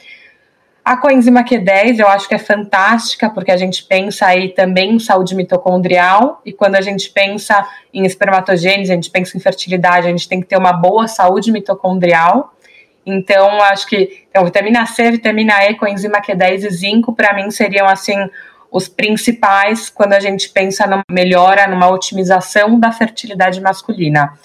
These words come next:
E como você falou, aí vai depender muito de cada paciente, de cada homem, de como estão esses exames, como está essa alimentação, esse estilo de vida, e aí ver também se a gente vai precisar de mais alguns suplementos.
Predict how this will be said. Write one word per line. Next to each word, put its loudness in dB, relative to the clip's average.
E -6
como 2
você 2
falou, 2
aí 2
vai 0
depender 2
muito 2
de -2
cada 0
paciente, -2
de -2
cada 2
homem, 4
de -4
como -2
estão 2
esses -4
exames, 0
como -4
está 0
essa -2
alimentação, 0
esse -2
estilo -8
de -6
vida, 0
e 2
aí 0
ver 0
também 0
se -2
a 2
gente -4
vai 2
precisar 0
de -2
mais 2
alguns 0
suplementos. -2